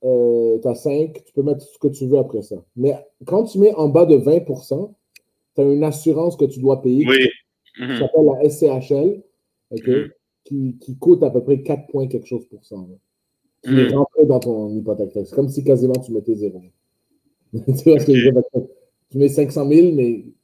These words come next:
Speaker 1: tu mets, tu mets cinq cents, t'achètes à cinq cent mille, tu mets vingt-cinq mille dollars de mise de fonds, mais ton hypothèque quatre cent soixante-quinze, mais t'as un quatre points quelque chose pour cent d'assurance que tu payes.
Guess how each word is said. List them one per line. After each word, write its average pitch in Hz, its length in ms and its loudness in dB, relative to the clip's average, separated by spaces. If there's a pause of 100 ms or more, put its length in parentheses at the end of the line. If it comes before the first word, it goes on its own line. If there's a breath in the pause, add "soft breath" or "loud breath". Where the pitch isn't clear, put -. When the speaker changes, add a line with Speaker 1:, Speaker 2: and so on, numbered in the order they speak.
(120)
Speaker 1:
tu - 100 -10
mets, 127 140 -4
tu 123 260 -10
mets 123 140 -2
cinq 135 200 -6
cents, 117 580 -8 (280)
t'achètes 135 220 -4
à 143 60 2
cinq 143 220 -2
cent 139 140 -2
mille, 127 240 2
tu - 100 -10
mets 113 360 -2
vingt-cinq 113 440 -4
mille 127 180 2
dollars 123 300 0
de 120 80 -4
mise 117 200 -2
de 117 100 0
fonds, 143 220 -10 (760)
mais 110 80 -2
ton 117 180 2
hypothèque 120 380 2
quatre 127 160 2
cent 131 120 0
soixante-quinze, 131 840 -4
mais 113 160 -4
t'as 110 380 0
un 101 40 -4
quatre 127 300 0
points 120 140 -2
quelque 110 180 -8
chose 117 160 -4
pour 110 100 -12
cent 120 100 -4
d'assurance 98 540 -4
que 107 80 -2
tu - 140 -8
payes. 95 240 -4